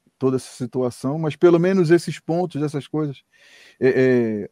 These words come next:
o, o negócio em si, no mundo, mudou muito. Então, que bom que a rádio, ela, ela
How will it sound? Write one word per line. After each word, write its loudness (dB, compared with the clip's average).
o, -2
o 6
negócio 4
em 0
si, -4
no -2
mundo, 2
mudou 0
muito. 0
Então, 0
que 2
bom 2
que -2
a 4
rádio, -2
ela, -2
ela -2